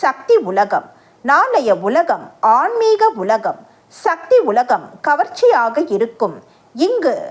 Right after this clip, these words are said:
மேல்மருவத்தூரில் எம்மதமும் சம்மதம். நாளைய உலகம் ஆன்மீகவாதிகளின் உலகம். நாளைய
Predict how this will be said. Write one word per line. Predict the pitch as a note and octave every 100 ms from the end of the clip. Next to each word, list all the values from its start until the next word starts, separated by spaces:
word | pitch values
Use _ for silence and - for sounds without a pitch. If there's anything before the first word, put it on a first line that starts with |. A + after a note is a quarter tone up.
| - G#3+
மேல்மருவத்தூரில் | D4 A#4+ G4+ F#3+ F#3+ A3+ B3+ - C#4+ C#4+ F4 - - _ G3 C#4+
எம்மதமும் | A4+ B4 B3 C4+ C#4 F#4+ -
சம்மதம். | A3 G3+ A3+ F#3+ E3 - - _ G#3
நாளைய | B3 F4 A4+ C4+ G3 F3
உலகம் | A#3 G4+ C4+ G3 - - A3
ஆன்மீகவாதிகளின் | C#4 B4 A#4+ G#4+ A#3+ F#3+ F#3 A3 B3 B3+ D#4 A#4 - B3+
உலகம். | B3+ C#4 F#3 - - _ _
நாளைய | A#3 C#4 G#4 B4 E4